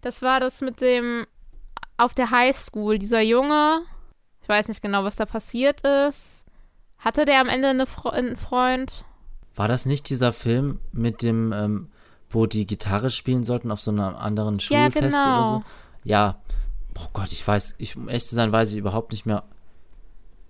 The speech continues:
Speaker 2: ob der ein Freund, war der überhaupt, war der schwul?
Speaker 1: Ja, der war schwul.
Speaker 2: Okay. Ach, war
Speaker 1: Und
Speaker 2: nicht
Speaker 1: das
Speaker 2: der
Speaker 1: gab doch
Speaker 2: Lehrer,
Speaker 1: so
Speaker 2: der,
Speaker 1: ein
Speaker 2: der, dieser Highschool-Lehrer, war der nicht auch irgendwie schwul oder so?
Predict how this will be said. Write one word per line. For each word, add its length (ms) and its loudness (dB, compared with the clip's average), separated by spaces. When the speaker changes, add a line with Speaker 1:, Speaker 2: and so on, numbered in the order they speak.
Speaker 2:
ob 300 -8
der 200 -4
ein 80 -4
Freund, 580 -8
war 360 -8
der 140 -4
überhaupt, 420 -8
war 140 0
der 140 0
schwul? 540 -4
Speaker 1:
Ja, 200 4
der 140 4
war 140 4
schwul. 480 -4
Speaker 2:
Okay. 240 -4
Ach, 180 -4
war 80 6
Speaker 1:
Und 60 4
Speaker 2:
nicht 100 2
Speaker 1:
das 60 6
Speaker 2:
der 100 8
Speaker 1:
gab 100 8
doch 60 10
Speaker 2:
Lehrer, 180 6
Speaker 1:
so 60 4
Speaker 2:
der, 120 8
Speaker 1:
ein 40 6
Speaker 2:
der, 140 4
dieser 360 2
Highschool-Lehrer, 540 0
war 80 2
der 100 -2
nicht 200 -4
auch 140 -4
irgendwie 300 -6
schwul 400 -4
oder 200 -4
so? 300 -8